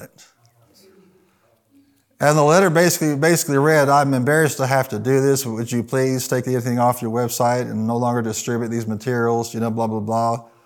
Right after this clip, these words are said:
I've been asked to handle this." And I'm like, "You know what? We already handed everything out." <laughs> It's already been mailed. All the cards are already out. I'll be glad to stop handing out cards.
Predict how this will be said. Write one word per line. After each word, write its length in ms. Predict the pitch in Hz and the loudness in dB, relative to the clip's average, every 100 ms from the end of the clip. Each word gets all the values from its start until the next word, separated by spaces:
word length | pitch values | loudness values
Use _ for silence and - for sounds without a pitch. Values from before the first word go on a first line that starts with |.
| - | -8
I've 40 | |
been 100 | 110 | -4
asked 220 | 120 120 | -2 -2
to 80 | 117 | -4
handle 360 | 110 127 117 107 | -4 -4 -2 -2
this." 320 | 113 123 - - - - _ - | -2 -2 -6 -18 -20 -20 _ -4
And 100 | 147 | 2
I'm 140 | 160 | 4
like, 260 | 156 156 156 | 4 2 2
"You 60 | |
know 140 | 170 185 | 2 4
what? 340 | 185 214 135 | 4 2 -2
We 140 | 135 214 | -2 0
already 220 | 180 156 | 2 2
handed 280 | 160 170 170 | 2 2 2
everything 300 | 170 175 175 | 2 2 2
out." 300 | 208 202 - | 2 -2 -4
<laughs> 200 | - - - - _ _ _ _ _ _ - | -6 -6 -14 -20 _ _ _ _ _ _ 0
It's 200 | 180 185 | 2 4
already 220 | 180 170 | 4 6
been 180 | 180 185 | 4 4
mailed. 360 | 202 202 113 - - _ _ _ 170 - - | 4 4 0 -10 -20 _ _ _ -20 -20 2
All 180 | 175 233 | 6 6
the 80 | 190 | 6
cards 360 | 190 233 156 | 6 6 6
are 60 | 151 | 6
already 260 | 180 170 | 6 6
out. 120 | 196 170 | 6 6
I'll 140 | 226 | 6
be 60 | 190 | 6
glad 240 | 190 262 | 6 4
to 80 | 175 | 2
stop 260 | 170 143 | 2 2
handing 240 | 165 139 135 | 2 2 2
out 120 | 117 | 2
cards. 440 | 127 101 92 - | 0 0 -6 -16